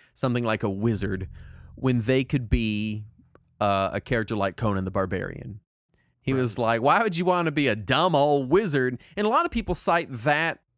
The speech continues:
Speaker 1: uh, as why spellcasters are kinda janky in the early versions of the game. They're,
Speaker 2: Or
Speaker 1: they're
Speaker 2: just, like,
Speaker 1: difficult to play.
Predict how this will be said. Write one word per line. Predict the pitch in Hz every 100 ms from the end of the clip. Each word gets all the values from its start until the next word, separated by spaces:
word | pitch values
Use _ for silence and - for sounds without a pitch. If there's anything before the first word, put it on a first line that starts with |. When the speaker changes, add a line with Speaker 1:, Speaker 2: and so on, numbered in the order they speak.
| -
Speaker 1:
uh, | 127 120 110
as | 127 135 113
why | 117 131 139 139 135 135 - _
spellcasters | - - 170 165 165 156 - 147
are | 135
kinda | 226 262
janky | 131 101 147 165 113 92 90 _ _ _
in | 107
the | 101
early | 92 98 98
versions | 87 98 92 92
of | 90 113
the |
game. | 85 90 95 - -
They're, | 107
Speaker 2:
Or | 107
Speaker 1:
they're | 113
Speaker 2:
just, | 113 131
like, | 160
Speaker 1:
difficult | 123 131 113
to |
play. | 120